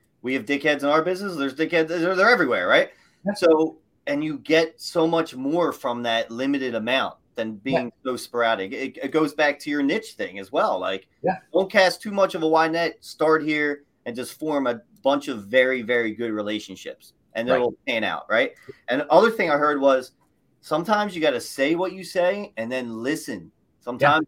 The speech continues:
Speaker 1: us L Os, we talk a little too much, right?
Speaker 2: Yep.
Speaker 1: Like, say what it is, shut up, or hang up the phone, like you said, and then listen. They wanna be listened to.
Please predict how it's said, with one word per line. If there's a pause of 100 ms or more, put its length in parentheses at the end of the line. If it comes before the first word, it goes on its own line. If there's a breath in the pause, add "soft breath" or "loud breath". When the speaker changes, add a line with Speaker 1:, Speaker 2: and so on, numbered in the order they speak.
Speaker 1:
us
L
Os,
we
talk
a
little
too
much,
right? (440)
Speaker 2:
Yep.
Speaker 1:
Like,
say
what
it
is, (120)
shut
up, (100)
or
hang
up
the
phone,
like
you
said,
and
then
listen.
They
wanna
be
listened
to.